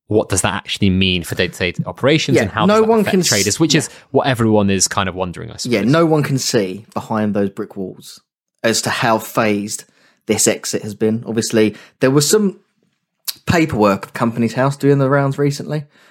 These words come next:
Speaker 2: and rumours of this. And, um, yeah, I mean, no one knows how, I, I'm sure it would have been planned and, and handed over in a phased approach.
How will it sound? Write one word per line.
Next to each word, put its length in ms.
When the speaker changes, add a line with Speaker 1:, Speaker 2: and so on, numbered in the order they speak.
Speaker 2:
and 160
rumours 360
of 80
this. 540
And, 460
um, 480
yeah, 280
I 100
mean, 180
no 160
one 220
knows 420
how, 400
I, 100
I'm 180
sure 640
it 140
would 100
have 120
been 200
planned 500
and, 200
and 340
handed 320
over 320
in 100
a 40
phased 480
approach. 540